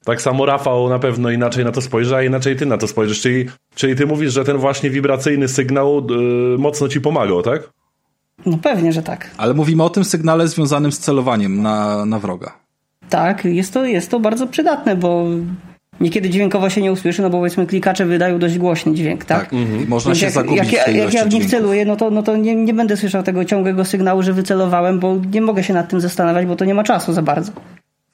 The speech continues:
Speaker 3: A wibracje jesteśmy w stanie po drodze gdzieś tam złapać.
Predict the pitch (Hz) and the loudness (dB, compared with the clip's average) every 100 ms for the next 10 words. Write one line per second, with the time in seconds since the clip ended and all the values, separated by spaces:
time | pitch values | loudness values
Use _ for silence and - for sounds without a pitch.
0 | - 107 120 120 120 - 131 120 117 117 | -6 -4 0 0 0 0 -2 -2 -4 -6
1 | 107 117 113 110 107 104 104 98 101 - | -4 -2 -2 -2 -4 -4 -4 -4 -6 -4
2 | 95 95 - 98 90 - - | -4 -4 -6 -8 -8 -10 -18